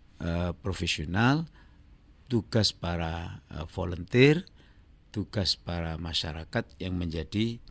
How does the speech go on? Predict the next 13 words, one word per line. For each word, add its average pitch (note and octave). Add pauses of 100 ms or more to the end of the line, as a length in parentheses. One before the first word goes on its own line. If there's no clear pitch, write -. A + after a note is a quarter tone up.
(320)
takmir G#2
masjid. F2+ (560)
Bagaimana A2
semuanya, G2 (760)
eh, D#2
jamaah E2
kita G#2+
dan E2
masyarakat E2+
kita D#2+
itu F2
berangkat A2+
men-, F#2+